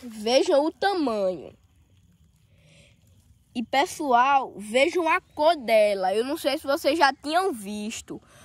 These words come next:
Os outros vídeos que eu fiz com iguana, ela normalmente é verde. Eu nunca tinha ve-, feito um vídeo com ela assim, dessa cor. Mas o pessoal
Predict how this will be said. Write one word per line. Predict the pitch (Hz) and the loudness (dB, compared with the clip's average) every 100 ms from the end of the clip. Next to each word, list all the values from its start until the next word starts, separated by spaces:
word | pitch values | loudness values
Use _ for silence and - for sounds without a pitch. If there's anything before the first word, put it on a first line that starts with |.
| - - | -20 -8
Os | 233 247 | -4 6
outros | 285 302 339 370 | 6 6 2 0
vídeos | 294 262 - | 0 -4 4
que | |
eu | 285 | 4
fiz | - 285 - | 4 -4 -4
com | 285 | -4
iguana, | 277 190 208 226 262 226 175 - - - 320 | -4 -2 -2 0 0 -2 -6 -10 -20 -20 -6
ela | 220 247 269 | 4 6 6
normalmente | 285 320 277 269 269 - | 4 4 4 4 0 2
é | 349 339 | 2 2
verde. | 214 233 277 220 | 0 0 0 -2
Eu | 226 | -4
nunca | 285 339 | 2 2
tinha | - 330 339 | 2 2 0
ve-, | 247 233 - - - | -2 -6 -10 -20 -6
feito | 254 247 269 | -2 -2 -2
um | 262 | -6
vídeo | 208 214 262 226 185 - - - | -6 -8 -6 -6 -8 -10 -16 0
com | 254 | 4
ela | 240 247 302 | 4 4 2
assim, | 440 - 214 208 196 | 0 -8 -8 -6 0
dessa | 226 277 - 359 | 2 4 2 -2
cor. | - 415 381 208 - - _ _ - - - - - _ | -4 -4 -4 -6 -12 -20 _ _ -20 -20 -20 -20 -20 _
Mas | 220 240 277 294 - | 2 2 2 -2 -8
o | 254 | -4
pessoal | - 285 - 294 247 | 2 2 6 6 6